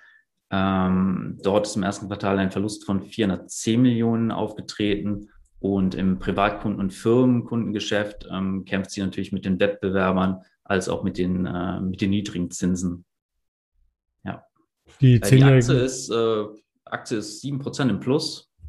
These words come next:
Speaker 1: also bei knapp unter elf Euro.
Speaker 2: Die schauen wir uns, äh, gleich hier mit an. Die Aktie, die habe ich auch vorbereitet. Ähm, sieben Prozent plus, genau, hier zum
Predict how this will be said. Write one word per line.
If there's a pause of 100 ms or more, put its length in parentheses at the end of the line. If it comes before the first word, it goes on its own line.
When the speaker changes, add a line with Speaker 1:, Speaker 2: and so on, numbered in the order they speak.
(200)
Speaker 1:
also
bei (380)
knapp
unter
elf
Euro. (840)
Speaker 2:
Die
schauen
wir
uns,
äh,
gleich
hier
mit
an.
Die
Aktie,
die
habe
ich
auch (160)
vorbereitet. (340)
Ähm,
sieben
Prozent
plus,
genau,
hier
zum